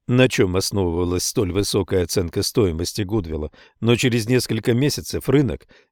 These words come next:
пересмотрел эту цифру в сторону понижения и отобрал у компании четыреста пятьдесят миллионов долларов стоимости,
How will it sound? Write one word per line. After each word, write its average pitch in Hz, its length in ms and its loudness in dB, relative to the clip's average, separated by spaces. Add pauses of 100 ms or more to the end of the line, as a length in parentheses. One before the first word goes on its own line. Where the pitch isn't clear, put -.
пересмотрел 185 840 6 (160)
эту 113 280 2
цифру 107 380 0
в 95 60 -4
сторону 101 400 2
понижения 98 640 0 (260)
и 214 100 0
отобрал 87 640 0 (220)
у 117 140 -2
компании 107 640 2 (300)
четыреста 123 680 2
пятьдесят 107 540 0
миллионов 92 520 0
долларов 87 420 -2
стоимости, 147 720 2